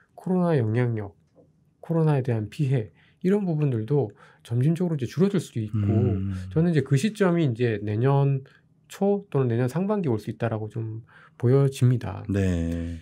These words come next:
Speaker 1: 그리고 그 이 모더나 같은 경우에는 이 두 방 맞아서 이제 면역이 생긴다고 하는데 이게 약 맞는데 비용이 육십 불이라 그래요.
Speaker 2: 어, 육만 오천 원, 칠만 원 정도?
Speaker 1: 네.
Speaker 2: 네.
Speaker 1: 근데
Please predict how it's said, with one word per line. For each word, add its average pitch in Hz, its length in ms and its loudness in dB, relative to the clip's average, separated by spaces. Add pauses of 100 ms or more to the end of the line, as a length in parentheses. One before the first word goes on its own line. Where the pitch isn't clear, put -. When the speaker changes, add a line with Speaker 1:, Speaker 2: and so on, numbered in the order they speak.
(100)
Speaker 1:
그리고 151 280 2 (580)
그 127 560 0 (280)
이 127 100 2
모더나 202 460 6
같은 151 280 2
경우에는 120 680 2 (400)
이 123 100 0
두 151 220 4
방 170 440 4
맞아서 127 420 2
이제 113 220 0
면역이 127 320 4
생긴다고 127 480 0
하는데 107 540 -2 (420)
이게 123 200 0
약 110 140 0
맞는데 147 580 2 (260)
비용이 135 560 2 (260)
육십 151 280 -2
불이라 135 280 2
그래요. 104 380 -4 (100)
Speaker 2:
어, 95 500 -6
육만 113 340 2
오천 95 220 -4
원, 101 60 -4
칠만 135 300 -2
원 113 80 -2
정도? 95 240 -4
Speaker 1:
네. 107 120 -2
Speaker 2:
네. 104 80 -12 (320)
Speaker 1:
근데 127 340 2